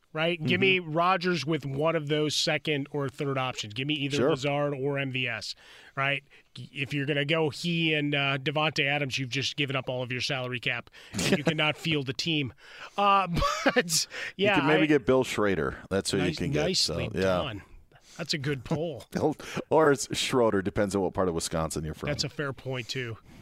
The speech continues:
Speaker 1: As long as it has the umlaut, we're all good.
Speaker 2: <laughs>
Speaker 1: Uh, <laughs> yeah, I, I think that's, that's where I'm looking Green Bay. I would agree. I mean, if,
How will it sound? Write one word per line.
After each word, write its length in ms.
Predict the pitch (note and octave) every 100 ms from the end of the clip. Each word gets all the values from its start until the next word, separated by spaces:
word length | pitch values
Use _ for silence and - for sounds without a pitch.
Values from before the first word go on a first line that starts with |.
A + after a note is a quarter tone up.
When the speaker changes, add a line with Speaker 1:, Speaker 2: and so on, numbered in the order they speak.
| -
Speaker 1:
As 120 | C#3+
long 160 | G3 G3+
as 100 | F3
it 60 |
has 180 | F3+ E3
the 140 | D3 D3+
umlaut, 460 | D#3+ D3+ C3 A#2
we're 140 | B2+ C3
all 120 | B2+
good. 300 | B2 B2+ G3 -
Speaker 2:
<laughs> 400 | B3+ - G#3 -
Speaker 1:
Uh, 500 | G3+ G3+ G3+ G3 - - - - -
<laughs> 440 | - - - D#4+
yeah, 280 | G#3 G#3+ D3 G#3+
I, 260 | F#3 G#3
I 20 | F#3
think 240 | A3 F3+
that's, 420 | F3 F#3 - - - - - - - -
that's 240 | F#3 -
where 100 | G3
I'm 100 | F#3
looking 300 | F3+ E3 E3
Green 240 | D3 D#3+
Bay. 140 | D#3 D#3+
I 100 | D3
would 120 | D#3+
agree. 480 | D3 D3 D3 C#3 G2+ -
I 60 | C#3+
mean, 500 | C#3+ C3+ C3 C3 C#3+
if, 160 | E3 C#3+